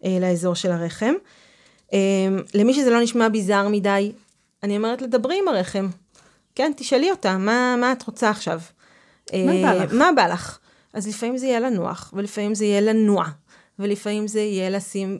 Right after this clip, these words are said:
Speaker 1: בקבוק חם, או ללכת למקלחת ולעשות קצת עם ה-, עם ה-, עם המים.
Speaker 2: אני, אני אגיד על הדיבור הזה. אה,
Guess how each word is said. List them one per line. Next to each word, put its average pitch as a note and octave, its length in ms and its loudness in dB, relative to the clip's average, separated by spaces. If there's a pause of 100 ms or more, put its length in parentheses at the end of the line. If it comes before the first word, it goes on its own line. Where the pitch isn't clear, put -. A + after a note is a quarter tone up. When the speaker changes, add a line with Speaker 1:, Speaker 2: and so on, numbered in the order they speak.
Speaker 1:
בקבוק G#3+ 360 -4
חם, E3 320 -4 (360)
או G3+ 100 0
ללכת G3+ 420 -2 (400)
למקלחת F#3+ 640 -4
ולעשות G3+ 500 -2
קצת G3+ 280 -8
עם G3 140 0
ה-, F#3+ 200 -2
עם F3+ 180 -2
ה-, F3+ 440 -2 (200)
עם F#3+ 140 -2
המים. F#3 420 0 (500)
Speaker 2:
אני, G3+ 200 2
אני G3+ 260 4
אגיד A#3+ 240 0
על C4 140 4
הדיבור E3 600 -2
הזה. D3+ 260 -6 (1080)
אה, G3+ 60 -8